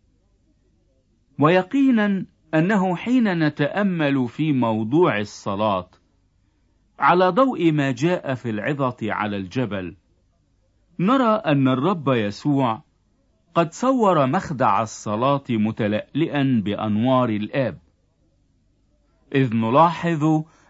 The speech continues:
أنه كرر اسم الآب ثلاث مرات: "صل إلى أبيك"، "أبوك يجازيك"،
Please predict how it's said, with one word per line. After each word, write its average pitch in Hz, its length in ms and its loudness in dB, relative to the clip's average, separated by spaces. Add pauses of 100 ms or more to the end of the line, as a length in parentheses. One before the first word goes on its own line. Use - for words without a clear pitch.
أنه 139 380 4
كرر 190 440 2
اسم 156 280 -2
الآب 127 580 0
ثلاث 120 520 -2
مرات: 113 640 -2 (920)
"صل 220 380 0
إلى 147 420 2
أبيك"، 117 720 -2 (960)
"أبوك 175 420 2
يجازيك"، 120 1040 -2